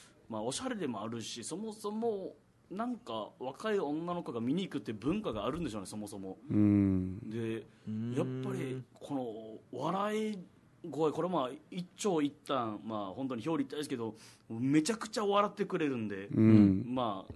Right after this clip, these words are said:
Speaker 1: 芸人は乗りますね、やっぱ。
Speaker 3: うん。ね、
Speaker 1: もう
Speaker 3: 面白いから笑うんでしょ？
Speaker 1: そうですけど、
Speaker 3: 一応ね。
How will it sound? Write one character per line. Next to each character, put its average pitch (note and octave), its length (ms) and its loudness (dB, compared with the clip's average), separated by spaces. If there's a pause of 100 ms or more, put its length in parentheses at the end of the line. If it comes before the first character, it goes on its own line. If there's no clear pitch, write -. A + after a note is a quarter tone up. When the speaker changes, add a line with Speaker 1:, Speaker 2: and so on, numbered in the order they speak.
(140)
Speaker 1:
芸 E3 280 2
人 G3 180 -2
は C#3+ 60 0
乗 B2 160 -2
り D3 80 2
ま C#3+ 100 -2
す C3 140 -8
ね、 G#2+ 60 -6
や F#2+ 60 -8
っ - 80 -12
ぱ。 F2+ 160 -12 (420)
Speaker 3:
う G#2+ 40 -2
ん。 F#2 440 -2 (200)
ね、 - 120 0
Speaker 1:
も G#2+ 80 2
う - 40 6
Speaker 3:
面 G#3 180 4
白 E4+ 300 4
い F#4+ 40 8
か A#2+ 120 6
ら F2 180 0 (120)
笑 F#2 260 0
う - 20 -6
ん D2+ 60 -8
で - 80 -10
し - 80 -12
ょ？ - 60 -14 (600)
Speaker 1:
そ A#2 140 -6
う G#2+ 60 -8
で C3 100 -4
す G3 100 -2
け - 100 -2
ど、 - 20 0
Speaker 3:
一 F3+ 60 0
応 D#3 80 2
ね。 F#2 60 -4